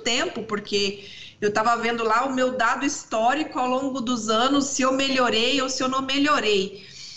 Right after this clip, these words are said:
É, eu entendo que o exame genético você não faz várias vezes, você faz uma vez só, mas ao mesmo tempo,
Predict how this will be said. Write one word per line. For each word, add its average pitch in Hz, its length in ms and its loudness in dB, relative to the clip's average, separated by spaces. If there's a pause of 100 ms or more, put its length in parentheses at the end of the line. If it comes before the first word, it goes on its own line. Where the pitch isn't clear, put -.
(180)
É, 208 420 0
eu 247 60 2
entendo 254 420 0
que - 180 0
o 294 300 2
exame 247 380 2
genético 226 500 -2
você 302 140 0
não 381 120 -2
faz 262 400 -2
várias 269 440 -2
vezes, 196 420 -6
você 202 240 -12
faz 240 320 -2
uma 254 180 0
vez 262 280 -2
só, 254 320 0
mas 262 260 0
ao 269 100 -2
mesmo 294 380 -4
tempo, 277 680 -4